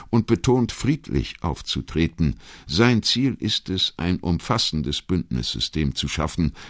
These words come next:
das die Vormachtstellung Preußens dauerhaft sichert.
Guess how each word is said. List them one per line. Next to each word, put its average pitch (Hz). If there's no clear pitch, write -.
das 87
die 95
Vormachtstellung 71
Preußens 73
dauerhaft 67
sichert. -